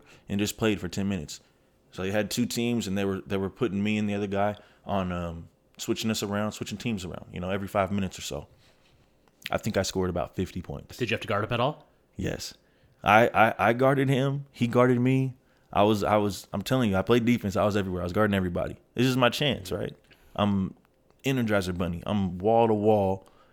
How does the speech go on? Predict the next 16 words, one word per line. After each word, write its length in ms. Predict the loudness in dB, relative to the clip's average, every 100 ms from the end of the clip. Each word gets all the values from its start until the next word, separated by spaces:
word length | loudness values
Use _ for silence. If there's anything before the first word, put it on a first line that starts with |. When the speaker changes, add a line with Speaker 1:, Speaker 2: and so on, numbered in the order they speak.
| -6
Speaker 1:
you 80 |
know 60 | -2
what 60 | -2
I'm 40 |
saying? 280 | -2 -2 0
Baseline 360 | 0 0 -2
to 60 | -2
baseline. 500 | 0 0 -2 -8 -12 -16 _ _ _ _ _ -8
And 480 | -2 0 0 -4 -8 -8
I 100 | -2
wasn't 300 | 4 4 4
gonna 140 | 2
let 140 | 2 2
anyone 260 | 2 2
outplay 320 | 0 -2 -4 -6
me. 220 | -10